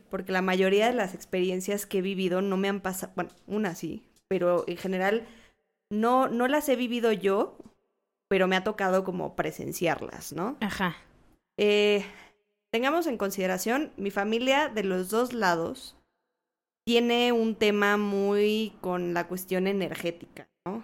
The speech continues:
Speaker 1: Eh, del lado de mi mamá, pues mi abuela bruja, por así decirlo, ella,
Speaker 2: Ujú.
Speaker 1: ella se autodenomina bruja, sabe leer el café, tiene ese como sexto sentido de saber qué va a pasar.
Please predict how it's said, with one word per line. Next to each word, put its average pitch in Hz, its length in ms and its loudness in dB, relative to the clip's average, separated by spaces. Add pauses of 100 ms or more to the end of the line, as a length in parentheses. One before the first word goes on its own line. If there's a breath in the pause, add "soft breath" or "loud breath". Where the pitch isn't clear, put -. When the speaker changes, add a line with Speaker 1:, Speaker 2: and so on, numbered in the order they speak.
(120)
Speaker 1:
Eh, 175 300 -2
del 180 180 2
lado 208 420 4
de 202 120 -2
mi 185 120 -2
mamá, 202 500 -2 (580 soft breath)
pues 175 180 -6
mi 180 80 -4
abuela 180 680 2 (680)
bruja, 196 360 2
por - 160 -6
así 175 180 -10
decirlo, 185 260 -4
ella, 214 140 4
Speaker 2:
Ujú. 214 80 -2
Speaker 1:
ella 202 180 4
se 202 220 -2
autodenomina 175 760 -2
bruja, 175 400 -6
sabe 165 260 -6
leer 165 200 -6
el - 140 -8
café, 196 540 -2 (400 loud breath)
tiene 196 340 4
ese 185 240 -4
como 180 240 -6
sexto 190 440 -4
sentido 190 480 0
de 185 140 0
saber 190 380 0
qué 190 120 -2
va 185 100 0
a 185 80 -6
pasar. 175 580 -2